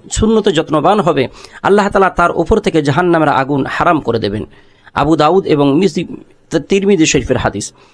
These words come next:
রাসূলুল্লাহ সাল্লাল্লাহু আলাইহি ওয়াসাল্লাম আরও বলেন, "রোজা জাহান্নামের জন্য ঢাল হবে, রোজা জাহান্নাম থেকে মানুষকে রক্ষা করবে।" আল্লাহ তাআলা সেই ব্যক্তিকে জাহান্নামের জন্য হারাম করে দেবেন,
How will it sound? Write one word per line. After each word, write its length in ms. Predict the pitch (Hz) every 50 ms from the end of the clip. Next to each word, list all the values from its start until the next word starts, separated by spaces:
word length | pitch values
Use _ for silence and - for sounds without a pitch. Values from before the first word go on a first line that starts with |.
| _ _ _
রাসূলুল্লাহ 420 | - 175 - - 196 175 175 175 165
সাল্লাল্লাহু 340 | - 165 170 - - 156 147
আলাইহি 160 | 120 147 165
ওয়াসাল্লাম 240 | 151 143 143 180 180
আরও 100 | - -
বলেন, 360 | - - - _ _ - 139 170
"রোজা 220 | 185 175 220 208
জাহান্নামের 560 | 170 156 165 151 180 185 180 185 196 196 165
জন্য 340 | 135 156 151 147 147 143 123
ঢাল 280 | 117 127 135 147 160 147
হবে, 340 | 107 127 113 107 110 - - _ _ _ _
রোজা 300 | - 139 156 165 202 202
জাহান্নাম 440 | 180 143 156 135 175 190 185 170 160
থেকে 220 | 156 - 143 - 143
মানুষকে 480 | 131 131 143 143 - - - 123 - - - - - - _ -
রক্ষা 280 | 151 160 - - - 135
করবে।" 320 | - - - - - - - _ _ _ _ _ _ _ _ _
আল্লাহ 260 | - 156 175 170 185
তাআলা 160 | 180 185 170
সেই 200 | 165 - 175 180
ব্যক্তিকে 400 | 165 170 165 170 - 208 196 190
জাহান্নামের 480 | 160 156 156 175 190 202 208 208 190 160
জন্য 200 | 165 190 185 160
হারাম 300 | 139 - 156 175 202 214
করে 180 | - 220 214 190
দেবেন, 280 | 175 175 190 196 147